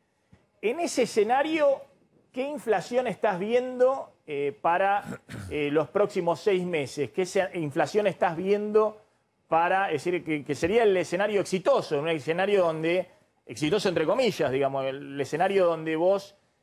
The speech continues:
eh, lográs el acuerdo con el fondo, hacés lo que dice que va a hacer Guzmán, que es mover lentamente el tipo de cambio oficial de cien, eh,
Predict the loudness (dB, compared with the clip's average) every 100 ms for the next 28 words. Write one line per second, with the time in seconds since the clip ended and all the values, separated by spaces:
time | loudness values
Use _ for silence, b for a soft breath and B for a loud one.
0 | _ -6 -2 0 0 0 2 2 4 4
1 | 4 4 2 2 0 0 0 0 2 2
2 | 2 -4 _ _ _ _ -6 -4 -2 0
3 | 2 2 0 0 0 2 0 0 0 2
4 | 2 0 -2 -2 -4 0 0 0 -2 b
5 | b _ -4 -4 -2 -2 -2 -2 -2 0
6 | 0 0 0 -2 -4 -4 -2 0 0 -2
7 | -6 -2 0 0 -2 -12 _ _ _ -20
8 | _ _ _ _ _ -4 -2 0 -4